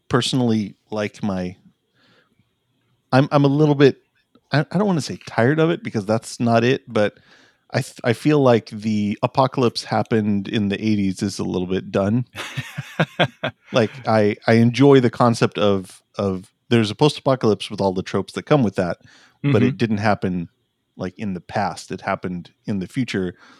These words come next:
Speaker 1: So technology might have gotten, like, a little bit further than where we're at before everything collapsed.
Speaker 2: Yeah, that's really interesting 'cause, um, all right, so the eighties were, like, pre-internet, pre-mass communication. Uh, and so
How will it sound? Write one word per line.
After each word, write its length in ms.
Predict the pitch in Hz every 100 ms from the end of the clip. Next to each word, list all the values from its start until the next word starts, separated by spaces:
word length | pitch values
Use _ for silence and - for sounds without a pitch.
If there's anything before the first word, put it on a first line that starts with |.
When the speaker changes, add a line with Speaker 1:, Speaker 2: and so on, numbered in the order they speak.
| -
Speaker 1:
So 180 | -
technology 480 | 95 120 113 110 104
might 160 | 104 98
have 160 | 92
gotten, 340 | 98 107 107 98
like, 200 | 92 95
a 20 |
little 160 | 95 95
bit 180 | 95
further 360 | - 131 117 104
than 220 | 98 92
where 120 | 92
we're 140 | 90 92 -
at 480 | 98 85 - - - _ - 104
before 580 | 95 - 107 90 85 - _ -
everything 320 | 92 87 82
collapsed. 500 | - - - - _ _ _ _ _ _ _
Speaker 2:
Yeah, 200 | - 170
that's 200 | 135 160
really 200 | 196 190
interesting 360 | 185 - - 101
'cause, 320 | - 151 127 - 139
um, 400 | 131 127 113 104 _ _ _ _
all 80 | 139
right, 140 | 131 117
so 160 | 131
the 100 | 123 -
eighties 320 | 147 165 165
were, 160 | 143 127
like, 240 | 113 95
pre-internet, 1400 | - - 135 131 127 110 _ _ 139 123 123 120 113 -
pre-mass 600 | - 135 131 117 110 110
communication. 880 | - 123 113 101 113 110 - 101 92 - - _ -
Uh, 180 | 110 104
and 140 | 120
so 500 | - 127 110 107 98